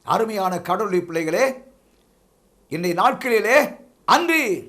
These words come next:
பிளேயாம் இந்த பெருகமு சபையின் ஊழியங்களில் ஊழியர்கள் தீர்க்க தரிசன வரம் பெற்றவர்கள் அல்லது ஒன்பது விதமான வரங்களை பெற்றவர்கள் கூலிக்கு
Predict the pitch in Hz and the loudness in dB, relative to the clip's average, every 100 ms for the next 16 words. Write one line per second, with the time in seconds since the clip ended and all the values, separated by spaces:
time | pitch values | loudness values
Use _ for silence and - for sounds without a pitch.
0 | - _ _ _ _ _ _ _ _ _ | -20 _ _ _ _ _ _ _ _ _
1 | _ _ _ - 294 359 349 330 262 - | _ _ _ 4 6 8 8 6 2 -12
2 | - 190 285 247 165 107 117 147 330 320 | -16 0 4 4 2 -4 2 4 6 4
3 | 302 262 - 269 330 339 285 226 320 359 | 0 0 2 4 4 4 0 -2 2 4
4 | 349 349 359 381 381 - - _ _ - | 4 4 2 2 -2 -12 -20 _ _ -2
5 | 320 381 370 339 311 254 185 - - _ | 4 6 8 8 6 6 2 -4 -16 _
6 | _ _ _ _ _ _ _ _ _ _ | _ _ _ _ _ _ _ _ _ _
7 | 370 415 392 359 349 349 - 302 294 269 | 6 6 4 0 2 2 4 4 4 2
8 | 220 254 294 302 311 311 330 - _ _ | -2 0 4 4 4 2 0 -12 _ _
9 | _ 349 403 403 392 311 196 104 - _ | _ 4 4 4 4 2 -2 -8 -18 _
10 | _ _ _ - 302 392 403 392 370 359 | _ _ _ 2 4 4 2 4 6 6
11 | 311 247 339 339 320 - 277 294 285 269 | 6 4 4 4 4 2 2 4 4 4
12 | 262 220 147 - _ _ _ _ _ _ | 2 0 -6 -14 _ _ _ _ _ _
13 | _ _ - 403 415 415 381 - 359 | _ _ 0 4 6 8 6 4 2